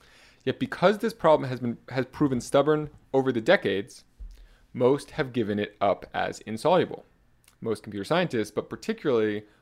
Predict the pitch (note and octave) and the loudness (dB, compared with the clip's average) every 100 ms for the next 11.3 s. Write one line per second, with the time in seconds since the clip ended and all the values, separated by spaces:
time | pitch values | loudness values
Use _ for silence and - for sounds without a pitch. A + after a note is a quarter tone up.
0 | _ A#2 A2+ A2+ A#2 C#3+ F#3 G2 - - | _ 0 0 0 0 0 0 -6 -12 -18
1 | _ _ _ _ _ - - - - - | _ _ _ _ _ -20 -20 -20 -20 -20
2 | - _ _ _ _ _ B2+ B2 A#2+ - | -20 _ _ _ _ _ -8 -6 -6 -2
3 | B2 C#3+ - - C3+ A#2 F#2 A2 G#2 - | 0 0 -4 -2 2 4 4 0 -6 -6
4 | G#2+ G#2 A2+ A2 A#2+ - A2+ - F#2+ - | -6 -4 -4 -4 -4 -4 -4 -4 -6 -6
5 | F#2+ - G#2 F#2 - - G2 F#2+ - - | -10 -4 -2 -2 -4 -4 -4 -4 -12 -6
6 | D3+ - - - _ _ _ - G2+ G2 | -4 -4 -8 -20 _ _ _ -10 -8 -6
7 | G2 G#2 G2+ D3 G#2 - _ _ _ _ | -4 -2 2 2 0 -4 _ _ _ _
8 | _ _ _ _ _ _ _ _ _ - | _ _ _ _ _ _ _ _ _ -6
9 | A#2+ A#2 D3+ - D3 C3 C3+ B2+ B2+ C3 | -4 0 0 -2 -8 -6 -2 2 2 2
10 | B2+ A2+ A2+ - A2+ B2+ - B2+ A2+ G#2+ | -2 -6 -6 0 2 0 -2 -6 -4 -2
11 | A2+ A2+ A2+ | -2 -4 -8